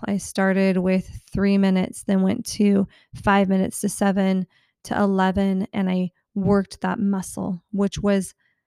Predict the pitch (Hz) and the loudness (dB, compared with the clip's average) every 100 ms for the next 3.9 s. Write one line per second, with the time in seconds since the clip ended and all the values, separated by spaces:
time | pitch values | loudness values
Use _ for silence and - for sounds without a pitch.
0 | _ _ - 202 202 202 196 - 196 180 | _ _ -4 0 2 2 0 -2 -2 -2
1 | 185 180 175 185 196 - 214 208 190 190 | -4 -6 -6 -8 -8 -6 -4 -4 -2 -2
2 | 185 185 - - 208 196 196 - _ _ | -2 -4 -6 -8 -4 -4 -4 -8 _ _
3 | _ _ _ _ 214 208 202 202 196 | _ _ _ _ -2 0 2 0 -2